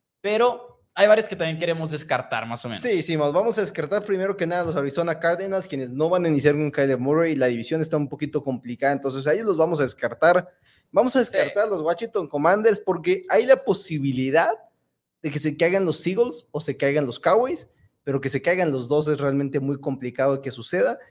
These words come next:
Speaker 2: Ahora, uno de los que también vamos a descartar es a los Atlanta Falcons,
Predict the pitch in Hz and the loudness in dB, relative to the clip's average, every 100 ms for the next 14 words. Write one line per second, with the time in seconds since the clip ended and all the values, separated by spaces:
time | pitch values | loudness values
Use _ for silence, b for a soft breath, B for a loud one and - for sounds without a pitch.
0 | b b b 151 147 - - 190 233 202 | b b b 2 2 0 -6 -4 -2 -4
1 | - - 151 180 190 208 233 220 180 - | -4 -4 -2 0 -2 -2 -4 -4 -6 -6
2 | 139 120 175 185 180 190 175 165 143 - | -4 -2 0 2 0 -2 -4 -4 -6 -4
3 | 135 135 135 - - 147 143 - - - | -4 -2 -6 -6 -2 -2 -2 -10 -20 -20